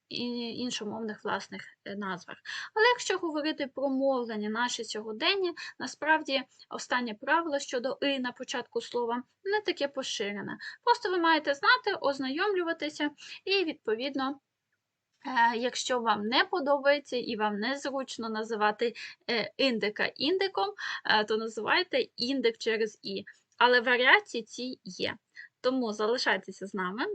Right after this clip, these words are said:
Друга частина також буде присвячена новому правопису. А вже з третього заняття ми безпосередньо будемо вживати найтиповіші помилки в мовленні. Залишайтеся з нами.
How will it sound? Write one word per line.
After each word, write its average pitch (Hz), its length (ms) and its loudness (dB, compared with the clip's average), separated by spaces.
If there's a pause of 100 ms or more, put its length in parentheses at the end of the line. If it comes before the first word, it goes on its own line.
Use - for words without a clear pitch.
Друга 311 260 0
частина 247 460 -4
також 254 380 0
буде 202 200 -6
присвячена 208 680 -4
новому 220 560 -2
правопису. 226 680 -2 (600)
А 285 160 8
вже 233 200 0
з - 80 -6
третього 427 440 4
заняття 277 520 2
ми 254 140 -4
безпосередньо 226 720 -2
будемо 214 320 -2
вживати 214 440 -4
найтиповіші 285 1500 2 (280)
помилки 226 480 -2
в 196 80 -14
мовленні. 190 500 -8
Залишайтеся 240 800 -2
з - 80 -14
нами. 277 340 0